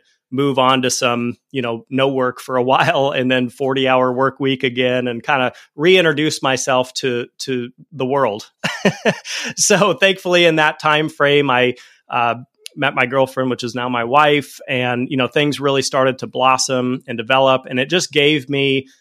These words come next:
uh, that mental peace to start to rebuild on. And then I just started really liking the idea that I could partner with people that had better connections with than, than I did, that could find better deals, that could underwrite better, that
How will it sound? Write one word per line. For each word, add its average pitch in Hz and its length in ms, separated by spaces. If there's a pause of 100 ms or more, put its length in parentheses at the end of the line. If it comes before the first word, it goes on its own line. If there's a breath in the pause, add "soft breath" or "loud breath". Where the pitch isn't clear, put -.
(240 soft breath)
uh, 120 220
that 135 180
mental 147 340
peace - 580
to 127 240
start 143 340
to 135 100
rebuild 135 580
on. 185 320 (460 soft breath)
And 156 400
then 220 200
I 175 100
just 160 160
started 156 300
really 156 260
liking 135 800
the 143 160
idea 139 600
that 131 120
I 131 80
could 127 160
partner 147 420
with 127 200
people 135 340
that 127 160
had 127 380
better 131 240
connections 143 800
with 143 160 (160)
than, 131 420
than 120 140
I 135 180
did, 151 320
that 127 140
could 120 120
find 139 320
better 123 200
deals, 143 380
that 123 100
could - 120
underwrite 143 560
better, 139 380
that 123 220